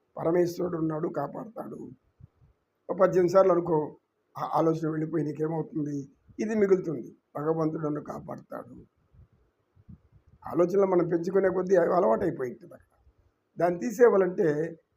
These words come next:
దానికి వ్యతిరేకమైన ఆలోచనలు నువ్వు సృష్టించుకుంటూ ఉన్నావనుకో, పతంజలి మహర్షి గారు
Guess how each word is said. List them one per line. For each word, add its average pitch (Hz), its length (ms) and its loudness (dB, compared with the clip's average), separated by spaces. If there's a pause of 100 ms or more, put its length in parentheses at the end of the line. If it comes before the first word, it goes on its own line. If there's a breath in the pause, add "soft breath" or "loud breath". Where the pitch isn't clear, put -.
(200)
దానికి 190 280 4
వ్యతిరేకమైన 196 520 2
ఆలోచనలు 180 360 2
నువ్వు 156 320 -4
సృష్టించుకుంటూ 170 680 -6
ఉన్నావనుకో, 151 1000 -4 (440)
పతంజలి 165 380 -2
మహర్షి 156 320 -2
గారు 156 120 -4